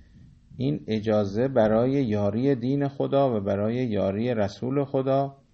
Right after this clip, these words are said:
و برای دفاع از اسلام هست، برای دفاع از امت اسلامی، برای دفاع از عبادتگاه ها هست. خیلی این مطلب اینجا زیباست. در واقع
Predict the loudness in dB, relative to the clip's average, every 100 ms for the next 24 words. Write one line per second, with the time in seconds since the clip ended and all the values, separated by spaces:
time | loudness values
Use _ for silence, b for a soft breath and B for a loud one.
0 | b b b _ -8 -2 0 0 2 0
1 | 0 -2 -2 0 2 4 2 0 -4 -8
2 | -6 -4 0 0 0 -4 -6 -8 -8 -10
3 | -8 -6 -4 -4 -6 -4 -2 0 -2 -4
4 | -4 -4 -4 -6 -6 -8 -8 -6 -4 -6
5 | -6 -4 -4 -4 0 2 2 2 0 -2
6 | -10 b b b b b b _ -6 0
7 | 2 2 2 0 -4 -2 0 0 -2 -2
8 | -2 -2 -6 -6 -10 -20 -20 _ _ _
9 | _ _ _ _ -20 -6 0 2 2 2
10 | 0 0 -2 -4 -8 B B B B -8
11 | -6 -6 -4 0 0 -2 -6 -8 -2 -2
12 | -2 -4 -4 -2 -2 -6 -8 -6 -4 -4
13 | -2 -2